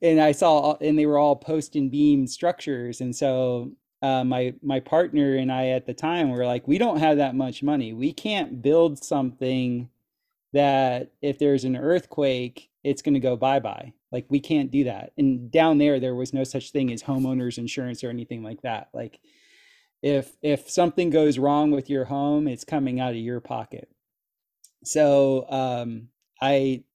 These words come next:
I researched Super Adobe and I started drawing all these, these, uh, beautiful dome ideas. And then one of my massage clients saw one of my drawings and he's like, "That's exactly what I want as a home."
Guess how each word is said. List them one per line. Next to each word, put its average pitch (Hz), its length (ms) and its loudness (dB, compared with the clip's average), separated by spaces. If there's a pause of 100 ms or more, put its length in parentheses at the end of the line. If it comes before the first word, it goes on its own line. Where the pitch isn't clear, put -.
(120)
I 131 120 -2
researched 143 560 -2
Super 160 280 0
Adobe 151 500 6
and 135 100 0
I 120 40 -8
started 135 260 -4
drawing 143 380 4
all 139 160 2
these, 127 380 -4
these, 120 400 -6
uh, 117 180 -4
beautiful 135 680 0
dome 135 800 2
ideas. 135 800 -2 (720)
And 147 120 6
then 147 100 8
one 147 140 8
of 143 60 4
my 135 120 2
massage 165 460 2
clients 139 520 -4
saw 147 220 4
one 139 180 0
of 131 60 0
my 120 140 -6
drawings 147 540 0
and 139 80 0
he's 135 140 0
like, 135 200 0
"That's 180 240 -2
exactly 160 580 -2
what 143 180 0
I 135 100 2
want 143 460 -4 (180)
as 127 220 -4
a 120 100 -4
home." 190 520 -6